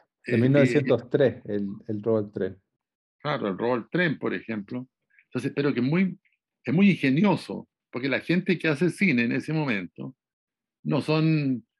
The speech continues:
Speaker 2: ni, ni intelectuales, ni grandes técnicos, sino que son tipos que tienen que ver con el espectáculo, que les interesa el espectáculo, o que son grandes, eh, de feria, son gente de feria también, que quiere hacer números, en fin.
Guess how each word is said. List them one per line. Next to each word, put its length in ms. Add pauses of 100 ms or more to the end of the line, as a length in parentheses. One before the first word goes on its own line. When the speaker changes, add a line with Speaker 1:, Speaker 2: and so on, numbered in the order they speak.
(220)
Speaker 2:
ni, 300
ni 220
intelectuales, 1200
ni 120
grandes 520
técnicos, 680 (300)
sino 260
que 100
son 500 (100)
tipos 300
que 100
tienen 320
que 120
ver 100
con 120
el 100
espectáculo, 800
que 80
les 140
interesa 380
el 60
espectáculo, 880 (640)
o 100
que 80
son 140
grandes, 600 (560)
eh, 160
de 100
feria, 640 (260)
son 160
gente 260
de 100
feria 440
también, 380
que 220
quiere 200
hacer 160
números, 580 (480)
en 120
fin. 280